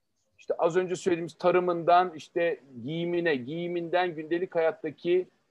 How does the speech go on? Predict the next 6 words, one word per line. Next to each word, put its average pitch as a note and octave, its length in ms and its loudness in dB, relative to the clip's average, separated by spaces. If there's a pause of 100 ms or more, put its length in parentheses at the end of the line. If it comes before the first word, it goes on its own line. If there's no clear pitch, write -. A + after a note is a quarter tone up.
(120)
meteorolojik E3 720 0
olaylara, D#3+ 500 6
meteorolojik E3+ 680 -4
olaylardan D#3+ 840 2 (280)
halk G3 260 4
sağlığına C#3 540 4